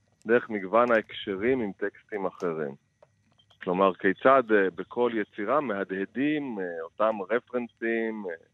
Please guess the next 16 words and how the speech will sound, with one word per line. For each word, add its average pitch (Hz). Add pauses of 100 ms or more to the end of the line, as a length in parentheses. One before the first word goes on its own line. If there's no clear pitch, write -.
(560)
אה, 80
מוקדמים 98
יותר, 104 (340)
או 87
עכשוויים 95
אפילו, 104 (540)
שמרכיבים 95
אותה. 87 (100)
כלומר, 101
שהיצירה 98
אינה 104
אוטונומית, 123
אלא 110
חלק 107
מאיזשהו 92
מארג. 82